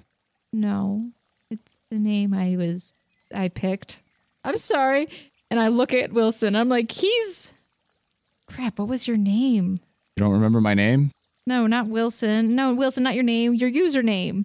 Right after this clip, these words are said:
Speaker 2: Wilson?
Speaker 1: No. Don't you lie to me.
Speaker 2: Wilson? His
Speaker 1: Wasn't it, like, Deathbringer or Dark Lord or something
Speaker 2: Oh.
Speaker 1: ridiculous?
Speaker 2: The Destroyer?
Speaker 1: The Destroyer.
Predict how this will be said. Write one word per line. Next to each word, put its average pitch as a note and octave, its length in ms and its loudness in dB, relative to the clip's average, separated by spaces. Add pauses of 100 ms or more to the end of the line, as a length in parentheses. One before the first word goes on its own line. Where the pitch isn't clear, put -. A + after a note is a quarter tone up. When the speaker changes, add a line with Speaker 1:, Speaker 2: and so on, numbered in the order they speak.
(140)
Speaker 2:
Wilson? C3+ 640 0 (280)
Speaker 1:
No. G#3 720 0 (520)
Don't A3 220 -2
you D4+ 140 2
lie B3 240 2
to A3+ 80 2
me. A3 380 0 (140)
Speaker 2:
Wilson? E3+ 720 2
His - 80 -6
Speaker 1:
Wasn't A#3+ 240 0
it, C#4 100 2
like, B3 140 0 (240)
Deathbringer G#3+ 580 -2 (120)
or F3+ 40 0
Dark G3+ 440 -2
Lord G3+ 280 0
or A3 80 -2
something G#3+ 400 -2
Speaker 2:
Oh. A3 140 0
Speaker 1:
ridiculous? A#3 840 -2
Speaker 2:
The A#2+ 120 0
Destroyer? B2+ 1120 0
Speaker 1:
The A3+ 160 2
Destroyer. A3+ 1120 -2